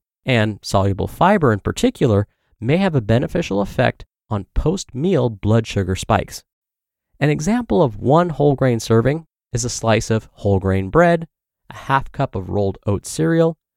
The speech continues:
or a half cup of brown rice. Quote, "The average American consumes about five servings of refined grains daily, much more than is recommended, so it's important to think about ways to replace refined grains with whole grains throughout your day."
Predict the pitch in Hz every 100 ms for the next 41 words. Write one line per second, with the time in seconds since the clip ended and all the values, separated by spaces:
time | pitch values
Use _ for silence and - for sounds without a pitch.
0 | _ - 165 170 170 _ - 117 123 -
1 | - 98 95 85 90 90 107 127 - -
2 | _ _ _ _ _ _ - 123 78 _
3 | _ _ _ _ _ - - 120 160 220
4 | 226 175 120 110 117 113 110 - 110 101
5 | 95 90 - - 151 185 - 127 127 127
6 | 123 _ 98 95 - - 135 147 127 101
7 | 87 85 - 90 82 - - _ _ _
8 | 160 202 - 160 117 101 95 90 95 -
9 | 123 151 101 - _ _ _ _ - 123
10 | - 135 175 220 185 - 151 147 143 -
11 | 107 104 - 101 92 - 95 92 82 -
12 | 170 214 143 98 87 90 - _ - -
13 | - 196 196 120 95 90 - 98 90 85
14 | - 98 113 85